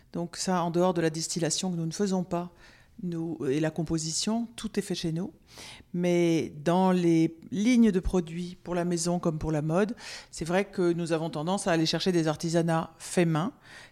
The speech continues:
ce que reprennent, ce que disait Charlotte par rapport à notre passé de fabricant. C'est le plaisir de trouver des gens qui travaillent encore à la main, qui brodent, qui impriment, qui,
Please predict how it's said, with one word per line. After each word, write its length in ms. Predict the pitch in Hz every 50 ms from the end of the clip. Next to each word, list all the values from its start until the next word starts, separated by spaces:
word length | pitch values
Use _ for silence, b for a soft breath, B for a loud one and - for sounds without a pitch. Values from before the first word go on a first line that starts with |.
| B
ce 100 | - -
que 180 | - - - 180
reprennent, 600 | 160 147 156 151 156 - 175 170 170 175 170 160
ce 100 | - -
que 80 | -
disait 240 | 170 151 160 156 165
Charlotte 440 | 160 - - 160 165 170 170 165 -
par 120 | - 160
rapport 240 | 151 156 - - 160
à 60 | 160
notre 400 | 151 147 151 - - 143 151 156 143 -
passé 260 | - 170 165 - - 170
de 100 | 151 151
fabricant. 560 | - - 156 147 151 156 151 - - 226 269 B B B B B B B B
C'est 180 | - - 175
le 80 | 165 160
plaisir 520 | 160 - 180 180 175 156 175 208 226 214
de 80 | 190 190
trouver 280 | 185 - - 180 185 196
des 100 | 190 175
gens 220 | 156 170 175 202
qui 100 | - 160
travaillent 380 | - - 165 160 170 175 170 160
encore 260 | 151 165 190 185 180
à 60 | 165
la 100 | 160 151
main, 240 | 151 156 165 190 226 B B B B B B
qui 100 | - -
brodent, 520 | 147 135 - 160 151 156 165 175 170 160 -
qui 240 | - - 156 156
impriment, 580 | 156 147 135 - - 160 160 170 170 175 185 185
qui, 380 | - - - 160 147 147 139